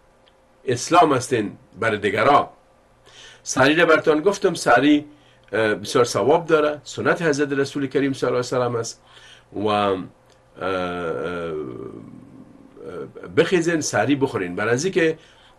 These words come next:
اه، تمام انرژی شما به تقلیل میره و سری برای شما یک انرژی میته و زیاد پرخوری هم نکنین،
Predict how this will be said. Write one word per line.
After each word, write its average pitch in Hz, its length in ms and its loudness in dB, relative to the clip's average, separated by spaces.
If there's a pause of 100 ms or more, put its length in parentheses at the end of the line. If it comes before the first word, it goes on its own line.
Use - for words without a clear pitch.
(140)
اه، 98 380 0
تمام 147 420 0
انرژی 110 460 0
شما 139 280 0
به - 120 -2
تقلیل 139 440 -2
میره 107 340 -2 (680)
و 113 120 0
سری 117 400 0
برای 120 240 2
شما 156 500 0 (400)
یک 95 200 -6
انرژی 95 420 -4
میته 131 380 0 (880)
و 98 360 0 (260)
زیاد 135 320 2
پرخوری 107 440 -4
هم 135 200 2
نکنین، 143 420 0